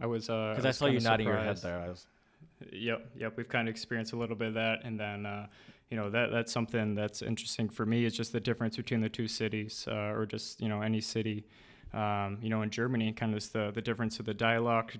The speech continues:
Speaker 1: difference of the, um, you know, of how, uh, formal you need to be. Um, and I think we had a, a pretty good,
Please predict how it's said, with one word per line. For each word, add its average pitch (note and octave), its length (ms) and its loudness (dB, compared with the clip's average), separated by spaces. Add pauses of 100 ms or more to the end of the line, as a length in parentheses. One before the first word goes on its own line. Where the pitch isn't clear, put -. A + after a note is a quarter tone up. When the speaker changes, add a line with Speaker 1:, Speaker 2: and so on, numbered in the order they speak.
Speaker 1:
difference G#2+ 540 -4
of G#2 260 -8
the, G#2 240 -6
um, G2 340 -8 (420)
you G#2+ 340 -8
know, G2+ 320 -4
of A2+ 140 -6
how, G#2 400 -2 (280)
uh, A2 220 -2
formal C#3 440 2
you C3+ 80 4
need C3 180 2
to C3+ 100 0
be. B2+ 360 0 (460)
Um, G#2 440 -6
and A#2 100 -2
I C3 60 -2
think D#3+ 200 -8
we A#2 120 -4
had A2+ 240 -4
a, G#2 300 -4
a G#2+ 40 -6
pretty A#2+ 260 -4
good, A2+ 360 -2